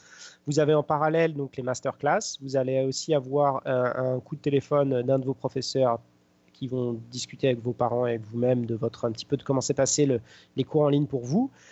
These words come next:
Et, euh, la semaine suivante, il va y avoir, euh, des journées un peu particulières. Le lundi, la Art Walk en ligne. Le mardi, une, euh, journée Spirit Day qui sera organisée par, euh, l'A S B. Et le mercredi matin,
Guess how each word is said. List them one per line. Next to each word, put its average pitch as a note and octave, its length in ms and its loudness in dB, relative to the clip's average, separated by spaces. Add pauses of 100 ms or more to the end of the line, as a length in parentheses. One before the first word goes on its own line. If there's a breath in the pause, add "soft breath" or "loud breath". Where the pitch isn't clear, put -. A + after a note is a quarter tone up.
(240 soft breath)
Et, E3 440 4
euh, C3 140 4
la B2+ 120 2
semaine G#3 300 2
suivante, E3+ 640 -2
il C#3+ 40 -4
va C3 80 2
y C3 80 0
avoir, B2 280 -2
euh, A#2 240 -2
des B2 160 -4
journées C#3+ 260 2
un C#3 60 4
peu F3 120 0
particulières. E3 680 0
Le D3 140 2
lundi, D#3 680 0
la C3 140 -2
Art C3+ 260 -4
Walk D3 260 -2
en C#3 100 0
ligne. E3 380 0 (580 loud breath)
Le C3+ 160 2
mardi, E3 560 0 (100)
une, C3 220 -6
euh, A#2+ 240 -2
journée C#3+ 360 2
Spirit D#3+ 400 0
Day D#3 320 4
qui - 120 -16
sera - 180 -6
organisée B2+ 480 0
par, A#2 200 0
euh, A#2 180 -2
l'A B2+ 200 0
S B2 140 -2
B. D#3+ 260 4 (480 soft breath)
Et D3 200 4
le C#3 100 2
mercredi D3+ 440 0
matin, D3 500 0